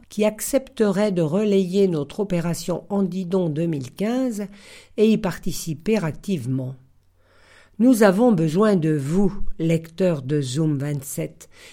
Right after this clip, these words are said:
et de vos connaissances du terrain pour nous aider à organiser cette édition deux mille quinze.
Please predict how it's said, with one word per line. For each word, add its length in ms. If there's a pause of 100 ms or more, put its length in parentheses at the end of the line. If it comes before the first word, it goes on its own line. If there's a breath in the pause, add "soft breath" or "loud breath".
(120)
et 80
de 100
vos 160
connaissances 680
du 160
terrain 640 (320 loud breath)
pour 180
nous 240
aider 520
à 180
organiser 640
cette 280
édition 480
deux 220
mille 260
quinze. 520